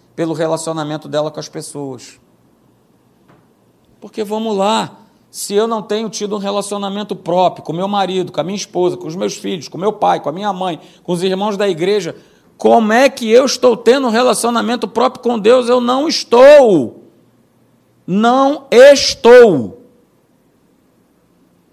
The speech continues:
Não adianta, vou repetir isso diversas vezes. Não adianta achar que, "Não, mas eu tô mal com meu irmão e tô bem com Deus." Isso não existe.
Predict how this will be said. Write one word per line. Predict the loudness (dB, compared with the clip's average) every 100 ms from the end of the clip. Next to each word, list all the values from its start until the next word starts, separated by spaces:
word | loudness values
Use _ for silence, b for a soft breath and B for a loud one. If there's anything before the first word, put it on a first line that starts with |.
| _ _ _ -6
Não | -2
adianta, | -2 0 0 0 0
vou | 2 6 8 8
repetir | 4 -2 -4 -4
isso | -4 -4
diversas | -8 -4 -4 -4 -6 -2
vezes. | 2 2 -2 -14 b b b
Não | -4 -2
adianta | -2 0 2 2 0
achar | 0 -2
que, | -2 -6 -8 -14 -2
"Não, | 0
mas | 0
eu | 0
tô | 2 2
mal | 4 4 4
com | 2
meu | 2
irmão | 2 2 -2 0
e |
tô | 0
bem | 2 0
com | 0 0
Deus." | 0 0
Isso | -4 -8
não | -4 -2 0 2 4
existe. | 4 2 -4 -4 -4 -6 -8 -6 -6 -8